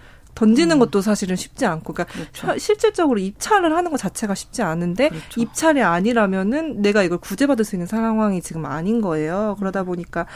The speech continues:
Speaker 1: 근데 이렇게 내가 배제된 상태로 계속 경매가 진행이 되다 보면 결과적으로 내가 나앉을 거리에 나갈 수밖에
Speaker 2: 음.
Speaker 1: 없는 상황이 되니까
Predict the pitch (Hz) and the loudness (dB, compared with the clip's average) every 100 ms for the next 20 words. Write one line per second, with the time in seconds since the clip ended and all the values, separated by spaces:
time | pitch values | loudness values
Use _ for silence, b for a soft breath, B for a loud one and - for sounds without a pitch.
0 | B B - 220 226 269 262 190 185 208 | B B -2 0 2 2 2 0 4 2
1 | 208 196 262 294 262 269 240 254 208 202 | 2 2 2 2 2 0 0 2 2 0
2 | 196 190 - 185 196 202 - 185 185 156 | -4 -4 -2 -2 0 -2 -4 -4 -2 -4
3 | 190 170 160 185 311 B B B - 269 | -4 -6 -4 -4 -4 B B B -4 0
4 | 277 320 277 240 190 175 190 160 165 208 | 2 2 2 0 -2 -2 -2 -2 -2 0
5 | 214 202 170 - 196 233 226 - - - | 2 0 -2 -2 0 4 2 2 -6 -6
6 | 165 214 208 202 185 185 170 196 208 240 | -2 -2 0 -2 -2 -4 -2 -2 0 0
7 | 247 233 208 170 170 - 254 | 0 0 0 -4 -6 -6 -8